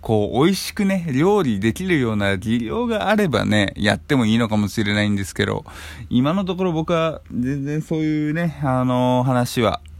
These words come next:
してこなかったので、まあ、してこないじゃないや、そういうね、話は、あー、そう、話の技量というのはね、あの、悪口をね、こう、プラスに持ってくってのはあまり、あの、こう、盛り上げていく、美味しく料理するってことは、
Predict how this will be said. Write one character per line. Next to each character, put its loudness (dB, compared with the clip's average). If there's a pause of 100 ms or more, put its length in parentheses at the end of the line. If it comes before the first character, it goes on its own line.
(280)
し -4
て 0
こ -4
な 0
か -2
っ -4
た -4
の -6
で、 -6 (360)
ま 0
あ、 0
し -10
て -2
こ -2
な 2
い 0
じ -2
ゃ -2
な -6
い -4
や、 -4
そ -4
う -2
い -2
う -2
ね、 -2 (260)
話 0
は、 0 (600)
あ -4
ー、 -6
そ -6
う、 2
話 2
の 2
技 0
量 -2
と -2
い 4
う 4
の 4
は 0
ね、 0
あ 2
の、 0
悪 6
口 -2
を 0
ね、 0
こ -4
う、 -10
プ 0
ラ 6
ス -4
に 4
持 2
っ -4
て 2
く 0
っ 0
て -2
の 0
は 0
あ 4
ま 2
り、 -2 (500)
あ 6
の、 2 (1000)
こ 4
う、 6
盛 8
り 8
上 6
げ -2
て -2
い -2
く、 -4
美 4
味 4
し -6
く 0
料 6
理 4
す -6
る -2
っ -4
て -6
こ -2
と -6
は、 -6